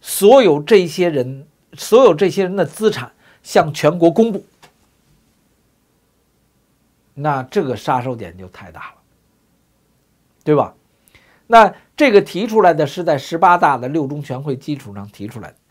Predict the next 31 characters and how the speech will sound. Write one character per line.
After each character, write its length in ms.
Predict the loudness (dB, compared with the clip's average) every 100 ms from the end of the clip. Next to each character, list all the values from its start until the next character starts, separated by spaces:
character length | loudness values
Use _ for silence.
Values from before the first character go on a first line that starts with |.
| _ -20 _
也， 280 | -4 -4 -4
也 160 | 0 2
就 160 | 4 2
是 60 |
现 260 | 4 4 6
在 160 | 4
的 100 | 2
中 220 | -2 -4 -4
共 160 | -6
中 160 | -6 -2
央 160 | -2
委 120 | -2 -10
员、 220 | -10 -10
中 200 | -10 -4
央 160 | -4
候 200 | -4 -6
补 180 | -6 -8
委 140 | -12 -14
员 240 | -14 -16 _ _ _
和 180 | -4 -4
中 320 | -2 -6 -2
央 260 | 0 0 -4 _ _ _
中 180 | -6 -4
纪 120 | -4
委 120 | -2 -2
委 140 | -2
员 220 | -6 -10 -2
都 380 | 0 0 -2 -10 -8
面 320 | -6 -4 -6
临 200 | -8 0
着 200 | 0